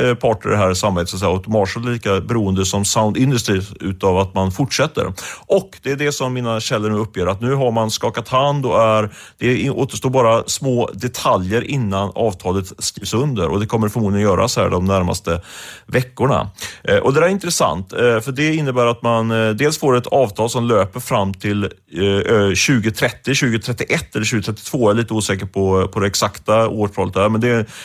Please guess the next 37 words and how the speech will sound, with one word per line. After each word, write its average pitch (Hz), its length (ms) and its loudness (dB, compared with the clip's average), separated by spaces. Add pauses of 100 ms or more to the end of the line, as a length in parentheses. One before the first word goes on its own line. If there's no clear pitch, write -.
(140)
eh, 104 400 0
en 120 80 2
lång, 143 400 2
en 123 140 -2
lång 131 200 2
avtalssträcka, 101 640 0 (440)
eh, 117 60 -6
framåt, 107 500 0
och - 380 -6
det 143 440 2
bäddar 113 300 2
ju 131 80 0
då 107 160 0
för 98 220 2
att 98 160 0
man 98 140 0
då 95 120 -2
ska 92 120 -6
kunna 98 280 -2
gå 107 440 0
all 120 80 2
in 101 200 2
mot 98 280 0
en 98 100 2
börsnotering 107 640 0
under 95 340 2
tvåtusensjutton. 101 800 -2
Och 90 80 0
det 98 60 -4
kommer 139 180 0
bli 143 120 2
en 113 120 2
av 104 80 -2
de 110 120 -4
största, 120 520 -2 (360)
eh, 113 180 2
techrelaterade, 104 1120 0